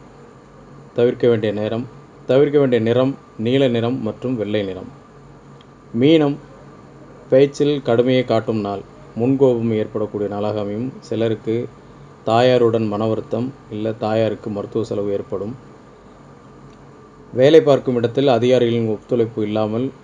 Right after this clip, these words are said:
கூடுதல் பணிச்சுமை ஏற்படலாம். ஃபோன் மூலம் வந்த தகவல் உங்களுக்கு நிம்மதியை தரும். நண்பர்கள் மற்றும் சக ஊழியர்கள், பார்ட்னர்கள் உதவி உங்களுக்கு ஒத்துழைப்பும் மகிழ்ச்சியை தரும். கணவன் மனைவி ஒற்றுமை மகிழ்ச்சியை தரக்கூடிய நாளாக அமையும்.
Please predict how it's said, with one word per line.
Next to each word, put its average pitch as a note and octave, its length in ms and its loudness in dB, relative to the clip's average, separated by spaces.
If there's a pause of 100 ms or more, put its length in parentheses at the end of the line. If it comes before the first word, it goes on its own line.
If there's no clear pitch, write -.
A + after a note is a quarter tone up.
(160)
கூடுதல் A#2+ 400 0
பணிச்சுமை G#2+ 380 -6
ஏற்படலாம். G#2 540 -6 (420)
ஃபோன் B2+ 240 4
மூலம் A#2+ 220 0
வந்த G#2+ 160 -4
தகவல் A2 380 -4
உங்களுக்கு G#2 280 -8
நிம்மதியை G#2+ 420 -4
தரும். G2+ 300 -10 (320)
நண்பர்கள் A#2 580 -2
மற்றும் G#2+ 440 -8
சக A2+ 320 -6
ஊழியர்கள், G#2+ 500 -4 (300)
பார்ட்னர்கள் G#2+ 540 -6 (260)
உதவி A2 300 -6
உங்களுக்கு G2+ 540 -8 (760)
ஒத்துழைப்பும் A#2 540 0 (160)
மகிழ்ச்சியை A2 480 -4
தரும். G2 320 -8 (600)
கணவன் C#3+ 340 2
மனைவி B2 260 2
ஒற்றுமை A2 380 -4
மகிழ்ச்சியை G#2+ 460 -6
தரக்கூடிய G2+ 360 -6
நாளாக G2+ 400 -8 (160)
அமையும். G2 400 -12